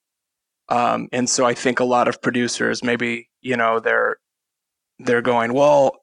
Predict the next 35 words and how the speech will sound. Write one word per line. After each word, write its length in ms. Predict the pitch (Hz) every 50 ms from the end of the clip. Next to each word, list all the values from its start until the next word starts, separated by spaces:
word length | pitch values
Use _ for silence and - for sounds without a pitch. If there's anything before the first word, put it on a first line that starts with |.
| _ _
if, 280 | - 135 135 - - -
if 140 | 135 135 -
I 100 | 151 156
just 140 | 151 143 -
had 160 | 156 135 135
one 120 | 139 139
more 160 | 139 131 131
C 240 | 123 - - - 135
S 200 | 127 120 - -
R, 300 | 127 117 117 110 110 - - _ _ -
I 80 | 127 127
could 160 | - 143 123
be 160 | 117 127 123
out 160 | 120 117 -
more. 260 | 117 107 104 107 - -
If 160 | - - - 139
I 80 | 135
just 200 | 135 143 139 -
had 200 | 156 139 127 127
one 160 | 135 131 127
more 420 | 127 127 127 123 123 123 123 120 - _ _ _ _ _ _ _ _ _ _ _ _ _ _ -
of 240 | 127 131 123 120 123
this, 600 | 131 135 123 117 - - - - - - - - _
if 160 | - 131 - 160
we 80 | 170
just 160 | 165 165 151
had 140 | 156 139 131
this 160 | 131 135 -
technology, 760 | - - 127 120 - 127 120 117 117 110 107 - - 104 104 _ _ _ _ -
I 100 | 127 127
could 220 | - - 120 -
sell 240 | - - 131 120 120
more." 340 | 120 113 104 107 110 - _ _ _ _ _ _ _ _ _ _ _ _ _ _ -
And 420 | 123 127 131 131 123 123 120 - - -
I, 160 | 131 139